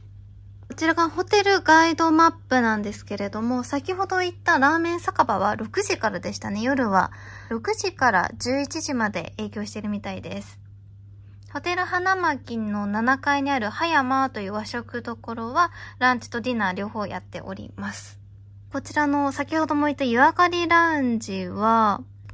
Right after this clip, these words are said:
宿泊のお客さんは無料で利用することができます。すごくいいサービスですよね。コーヒーを入れてお部屋に持って行っているお客様とかがいました。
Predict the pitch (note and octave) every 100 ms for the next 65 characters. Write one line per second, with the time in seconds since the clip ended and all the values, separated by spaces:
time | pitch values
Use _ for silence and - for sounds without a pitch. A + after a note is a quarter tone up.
0 | - - - D4 D4+ D4 D4 C#4+ C#4 C#4+
1 | C#4 - D4 C#4 C#4+ B3 A3+ C4+ C#4 C4+
2 | B3 A3+ A3+ A#3 - A3 A3 D4 D#4 D#4+
3 | - A3+ - G#3 G3 F#3 - A3 - -
4 | - - - - - - - - D4+ A#3
5 | B3+ B3 C4 B3 G3+ - A3+ G3+ - G3
6 | G3 G3+ G#3 - - B3+ B3 - B3 G3
7 | G3 - G#3 G3+ G3+ G#3 G3+ B3+ B3 B3
8 | A3+ G#3+ B3+ A#3+ A3+ - A#3 - G3 F3
9 | A#3+ F#4+ - - A3+ - A#3 G#3+ G3+ F#3
10 | F#3+ F3+ F#3 G#3+ G#3+ A3 A3+ -